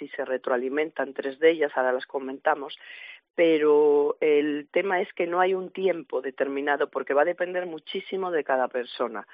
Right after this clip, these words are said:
Hay personas que enseguida elaboran un duelo con naturalidad, hay otras personas que les cuesta muchísimo y quedan ancladas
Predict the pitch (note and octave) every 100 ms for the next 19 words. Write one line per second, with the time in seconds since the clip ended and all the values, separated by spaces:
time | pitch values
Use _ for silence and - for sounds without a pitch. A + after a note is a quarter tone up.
0 | - - D3+ D3 D3+ E3+ D3 - C3+ C3
1 | - C#3+ - C3+ C3 D3+ C3+ A#2+ B2+ C3+
2 | C#3 C3 C3+ D3 C#3+ A#2 _ - A2+ A2+
3 | - B2 A#2 B2+ E3+ G3 - - - E3
4 | D#3+ F3+ - F3 F#3 D#3+ - D3 C3 -
5 | E3+ - F3 D#3 G3+ - F#3+ D3 - D3
6 | - D#3 D#3+ D3+ D3 E3+ F3 D3 C#3